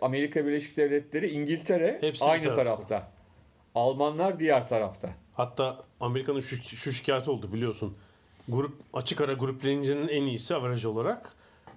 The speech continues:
Speaker 2: Ama İspanya'dan üç gün, üç gün az dinlendiler. Ee, bir de grup ikincisiyle oynadılar. Yani
Speaker 1: Evet.
Speaker 2: üçüncülerden biriyle oynamadılar. Ciddi bir şey şikayeti vardı, veryansını vardı. Şey ise Nijerya'ya düştü Almanya. Hele izlemeyenler için hatırlatalım.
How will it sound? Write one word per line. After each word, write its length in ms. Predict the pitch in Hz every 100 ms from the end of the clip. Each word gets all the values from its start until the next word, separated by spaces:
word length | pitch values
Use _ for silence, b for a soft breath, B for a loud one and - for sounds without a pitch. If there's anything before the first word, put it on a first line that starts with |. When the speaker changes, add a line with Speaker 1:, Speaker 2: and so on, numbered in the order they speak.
| -
Speaker 2:
Ama 300 | 139 165 143
İspanya'dan 480 | 135 - 170 170 165
üç 160 | 170 -
gün, 220 | 196 185
üç 180 | 180 -
gün 100 | 214
az 180 | 226 220
dinlendiler. 540 | 233 240 226 240 302 302 - b b b b -
Ee, 400 | 143 143 143 139
bir 60 | 165
de 60 |
grup 220 | 220 233
ikincisiyle 440 | 202 160 139 123 131
oynadılar. 480 | 123 117 110 104 - -
Yani 160 | 113 117
Speaker 1:
Evet. 100 | 117
Speaker 2:
üçüncülerden 500 | 113 143 151 156 156
biriyle 140 | 156
oynamadılar. 560 | 160 156 185 139 156 190
Ciddi 340 | 143 143 214
bir 200 | 202 202 - B B B B
şey 200 | - 165
şikayeti 520 | 165 - 165 156 151 165
vardı, 240 | 127 120
veryansını 560 | 139 143 147 123 160 143
vardı. 480 | 113 120 226 180 - -
Şey 200 | 170 170
ise 180 | 151 233
Nijerya'ya 380 | 185 180 139 110
düştü 280 | - - 101 B B B B B B B
Almanya. 440 | 120 110 147 202
Hele 420 | 147 156 175 165
izlemeyenler 560 | 156 135 147 156 151 151
için 200 | 139 147
hatırlatalım. 540 | 131 156 156 185 247